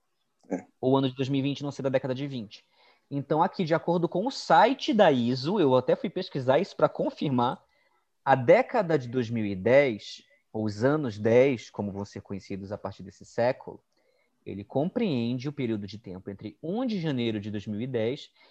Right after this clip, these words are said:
Speaker 2: e trinta e um de dezembro de dois mil e dezenove. Então, a gente vai comentar sobre filmes que foram lançados durante esse período. Lembrando que muitos filmes que chegaram aqui em dois mil e vinte fazem parte ainda de dois mil e dezenove.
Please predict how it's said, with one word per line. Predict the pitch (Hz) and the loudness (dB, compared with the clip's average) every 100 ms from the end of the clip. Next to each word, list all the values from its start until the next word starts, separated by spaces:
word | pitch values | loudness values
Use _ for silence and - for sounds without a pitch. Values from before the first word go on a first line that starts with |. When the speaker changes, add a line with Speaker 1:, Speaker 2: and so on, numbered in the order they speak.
| - | -6
Speaker 2:
e | 156 | -6
trinta | 156 202 262 269 | -4 -2 -2 -2
e | 208 175 | -2 0
um | 185 | -4
de | 175 | 0
dezembro | 175 135 135 147 | -2 0 -4 -4
de | 135 | -6
dois | 139 127 | -8 -6
mil | 120 | -6
e | 123 | -6
dezenove. | 113 165 165 95 95 - _ _ _ _ _ _ | -4 -4 -2 -4 -10 -20 _ _ _ _ _ _
Então, | 104 113 | -8 -6
a | |
gente | 110 - | -6 -6
vai | 120 | -8
comentar | - 127 135 120 123 | -6 -6 -6 0 0
sobre | - 135 139 | 0 -12 -12
filmes | - 127 | -10 -12
que | - | -8
foram | 131 127 | -8 -8
lançados | - 123 127 - _ _ _ - | -4 -4 -4 -12 _ _ _ -16
durante | 131 226 254 160 185 - 196 | -4 2 4 4 4 -2 -4
esse | - | -4
período. | 202 226 160 90 _ _ 156 | 2 2 2 -4 _ _ 0
Lembrando | 220 190 180 226 226 | 2 6 6 6 0
que | - - 170 165 160 165 160 156 _ _ _ - | -4 -6 -4 -2 -2 -2 -2 -4 _ _ _ -6
muitos | 170 202 311 269 | -2 -2 -2 -6
filmes | 202 175 - | -6 -6 -8
que | |
chegaram | - 190 156 143 202 262 | -6 -4 0 4 4 4
aqui | 208 - | -2 -6
em | 156 | -6
dois | 139 131 | -6 -4
mil | 123 | -4
e | 107 | -4
vinte | 107 139 175 - - 101 _ _ _ _ _ _ _ - | -6 -8 -8 -10 -16 -18 _ _ _ _ _ _ _ 2
fazem | 165 185 214 | 6 6 2
parte | - 160 180 - _ 156 | 2 2 2 -4 _ 0
ainda | 156 165 | 0 0
de | 175 180 | -2 0
dois | 190 | 0
mil | 196 | 0
e | |
dezenove. | 170 214 202 127 98 | -2 0 2 2 0